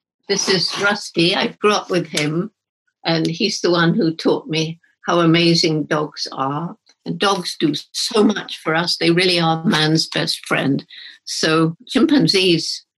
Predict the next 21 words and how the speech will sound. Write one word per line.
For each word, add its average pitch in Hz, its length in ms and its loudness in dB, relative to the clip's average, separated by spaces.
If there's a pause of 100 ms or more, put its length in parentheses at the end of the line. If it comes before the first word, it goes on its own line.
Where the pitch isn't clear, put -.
(320)
I 151 140 -2
studied 170 560 -2
because - 480 -6
I 147 140 -2
was 147 320 -4
asked - 420 0
to - 80 -8
go - 160 -4
and 147 180 2
study 151 360 -2
them. - 160 -8
I 160 80 0
would 147 180 0
have - 100 -6
studied 147 460 -2
any 156 260 4
animal 135 560 -4 (220)
in 135 100 2
the 135 80 2
wild. 135 400 0 (600)
And 165 360 2